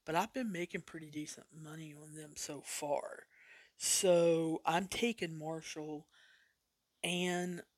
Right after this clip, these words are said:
minus twenty-one points. I think they will cover the spread. I got that at minus one oh seven.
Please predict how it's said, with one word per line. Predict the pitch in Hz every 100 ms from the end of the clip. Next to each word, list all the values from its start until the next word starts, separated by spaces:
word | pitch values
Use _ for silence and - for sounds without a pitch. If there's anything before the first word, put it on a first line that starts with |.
| _ _ _
minus | 180 170 165 160 -
twenty-one | - 170 156 147 143 -
points. | 147 - - - -
I |
think | - - 170 - -
they | 160 156
will | 156 160 151 156 160
cover | - 156 180
the | 190
spread. | - - 127 143 135 - - - -
I | 151
got | 156
that | 127 139
at | -
minus | 156 147 156 -
one | 147 151 151
oh | 175
seven. | - 135 147 139